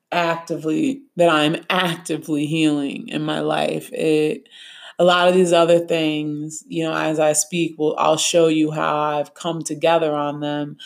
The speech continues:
That one issue, you know, the abuse is an every fucking day job,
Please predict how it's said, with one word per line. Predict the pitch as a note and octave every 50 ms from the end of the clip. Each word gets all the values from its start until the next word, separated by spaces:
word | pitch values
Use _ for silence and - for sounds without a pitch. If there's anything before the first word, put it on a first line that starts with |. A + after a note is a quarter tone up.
| - - - - _ _
That | D#3 E3 E3+ E3+ E3 - D#3+ D3+
one | D#3 E3+ F3 E3+ E3+ E3 D#3+ D#3 D#3 - - - _ _ _ _ -
issue, | E3+ E3 E3+ E3+ - - E3+ D#3+ D3 D3 D3 C#3+ C#3+ D3+ D3+ -
you | - D#3 D#3
know, | D#3 D#3 D#3
the | D3+ D3+ D3+ D3+
abuse | D3 C#3 C#3+ D#3 E3 D#3+ D#3+ D#3 D3+ D#3 - - - - _ _ _ _ _ _ _ _ _ _ _ _ _ _ _ _ _ _ _ _ _ _ _ _ _ _ -
is | G3 F3 E3 E3 D#3+ D3+ D3+ C#3+ D3 D3 - - - _ _ _ _ _ _ _ _ _ _ _ _ _ _ _ -
an | E3+ D#3+
every | D#3+ D#3 C#3+ D3 C#3+
fucking | C3+ - - - - - - D#3+ D#3+
day | E3 - - E3
job, | - - - - - - E3+ E3 E3 -